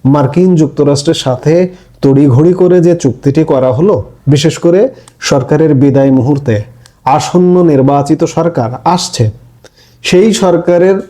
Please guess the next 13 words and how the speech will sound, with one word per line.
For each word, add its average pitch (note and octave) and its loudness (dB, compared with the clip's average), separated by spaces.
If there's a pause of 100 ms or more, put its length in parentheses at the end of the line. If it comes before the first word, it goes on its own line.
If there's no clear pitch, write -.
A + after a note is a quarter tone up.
(240)
হাতে D#3 0
এই E3+ 2
চুক্তি E3 -2
না C#3+ 2
দিয়ে D#3+ 2 (260)
এই D3+ 2
অন্তর্বর্তী D3 0
সরকার C#3+ -2
এমন C#3+ 0
একটি D3 -4
কাজ C3+ -4
কেন F#3 0
করলো? A#2+ -2